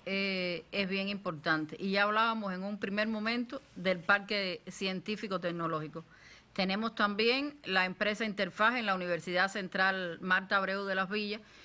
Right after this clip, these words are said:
y tenemos también otros centros científicos, el C B Q y otros grupos de centros que tenemos en la, en la provincia. Veintisiete centros te-, científicos tenemos nosotros en, en Villa Clara. Y en la producción de alimentos, bueno, hay un grupo de,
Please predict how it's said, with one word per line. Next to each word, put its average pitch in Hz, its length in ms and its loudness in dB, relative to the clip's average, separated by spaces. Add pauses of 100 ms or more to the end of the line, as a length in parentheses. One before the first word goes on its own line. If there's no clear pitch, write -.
(140)
y 233 140 0
tenemos 233 440 2
también 254 560 4
otros 233 340 2
centros 233 340 0
científicos, 214 760 0
el 180 380 2
C 185 200 0
B 185 180 0
Q 285 440 0
y 220 80 2
otros 214 280 0
grupos 220 280 2
de 196 100 2
centros 220 380 -2
que 190 120 0
tenemos 196 400 0
en 196 100 0
la, 160 360 4
en 185 120 0
la 185 120 2
provincia. 208 440 0
Veintisiete 208 640 0 (320)
centros 226 380 0
te-, 214 220 -2
científicos 214 600 0
tenemos 196 340 0
nosotros 196 500 0
en, 165 260 -2
en 190 180 0
Villa 185 280 2
Clara. 170 280 2 (280)
Y 196 80 2
en 208 100 2
la 214 140 4
producción 226 480 0
de 277 80 4
alimentos, 262 440 2
bueno, 240 380 0
hay 208 260 4
un 226 200 -2
grupo 220 400 0
de, 180 340 -2